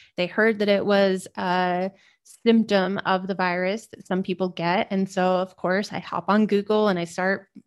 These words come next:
looking for information. And there it was. It said that this was a symptom. And so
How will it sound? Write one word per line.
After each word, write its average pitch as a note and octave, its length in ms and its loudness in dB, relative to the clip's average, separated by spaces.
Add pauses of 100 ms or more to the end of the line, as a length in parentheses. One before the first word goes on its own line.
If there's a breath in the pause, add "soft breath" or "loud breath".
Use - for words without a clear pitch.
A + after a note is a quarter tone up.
looking A#3 320 2
for A3 160 2
information. G#3 840 -2 (460 loud breath)
And F#3+ 580 -2
there F3+ 200 2
it - 80 -4
was. B3+ 540 -2
It - 80 -18
said G3 260 -4
that F#3+ 140 -4
this G#3 220 -2
was G#3+ 340 2
a G#3 120 -2
symptom. G#3+ 720 -2 (500)
And G3+ 320 0
so G3+ 500 2